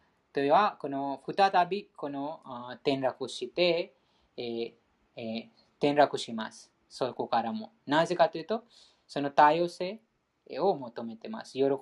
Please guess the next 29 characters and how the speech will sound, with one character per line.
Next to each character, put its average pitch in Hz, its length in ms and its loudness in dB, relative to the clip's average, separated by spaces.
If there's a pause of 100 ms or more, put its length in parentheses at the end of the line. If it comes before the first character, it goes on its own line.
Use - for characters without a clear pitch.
び 131 100 -4
を 127 60 -6
求 120 260 -10
め 117 120 -6
て 123 120 -12
ま 117 180 -6
す - 80 -16
か 120 140 2
ら、 185 220 4 (440)
そ - 180 -4
の 139 160 -2
も 139 120 -2
の 143 100 -2
が 165 120 2
ク - 140 -2
リ 185 80 2
シ 185 100 -6
ュ - 20 6
ナ 220 80 6
に 214 80 4
欲 190 160 2
し 208 160 -4
し 185 140 -4
て 180 220 -4
い 151 100 -6
な 175 160 -2
い 202 120 -4
か - 180 4
ら、 151 460 2